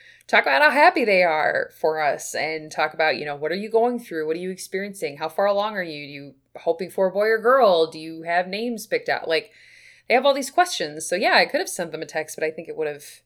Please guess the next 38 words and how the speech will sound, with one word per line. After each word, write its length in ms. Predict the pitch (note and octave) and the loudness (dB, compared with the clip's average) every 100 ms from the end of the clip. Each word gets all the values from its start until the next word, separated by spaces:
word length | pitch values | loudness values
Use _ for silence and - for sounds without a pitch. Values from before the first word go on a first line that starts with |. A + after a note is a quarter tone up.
| _ _ _ _ _ | _ _ _ _ _
with 140 | F#3+ - | -4 -4
the 80 | |
people 420 | - - C4+ G#3+ F#3+ | -4 -4 2 4 6
that 160 | F3 | 6
are 380 | E3+ D#3 D3+ - _ - | 6 2 -2 -8 _ -4
in 400 | D#3+ D#3+ D#3 D3+ _ _ - | 0 0 -4 -16 _ _ -2
my 140 | E3+ | 0
life, 320 | D3+ C3+ C#3+ - | 2 0 -2 -2
I, 180 | C#3 C3+ C3+ | -2 -2 -6
I 60 | |
think 480 | C3+ C#3+ C3 - _ - | -8 -12 -12 -20 _ -6
my, 180 | D3 - - | -6 -4 0
our 220 | D#3+ C#3 | 0 2
life, 300 | - - - | -4 -8 -6
but, 200 | C#3 - | -8 -8
you 100 | D3 | -10
know, 80 | B2+ | -10
I 100 | B2+ | -8
guess 200 | C3+ C3+ | -8 -8
the, 220 | - B2+ B2 | -6 -6 -6
my 160 | C#3+ | -8
side 260 | C3+ C#3 C3 | -6 -6 -4
of, 160 | C3 C#3 C#3+ | -6 -12 -16
you 140 | C#3 | -14
know, 180 | C3 C3+ _ - | -14 -16 _ -8
friends, 440 | C#3+ C#3 D3 - - _ _ | -6 -6 -12 -18 -18 _ _
I, 200 | C#3 C3+ - | -6 -6 -6
I 40 | |
guess 200 | C#3 - | -10 -10
I 60 | C#3 | -10
would 120 | C3+ | -4
say, 300 | C#3 C3 D#3 - - - _ - | -4 -4 -8 -18 -20 -20 _ -6
um, 380 | C#3+ C#3 C#3 C#3+ | -4 -4 -12 -18
would 220 | D#3+ E3+ E3+ | 0 0 2
have 160 | D#3 | -4
called 300 | - F3 E3 | 4 4 6
anyway, 480 | E3 D#3+ C#3 C#3 D3+ _ - | 2 -2 -4 -2 -6 _ -10
um, 400 | D3 C#3+ D3+ D3 | -6 -6 -10 -18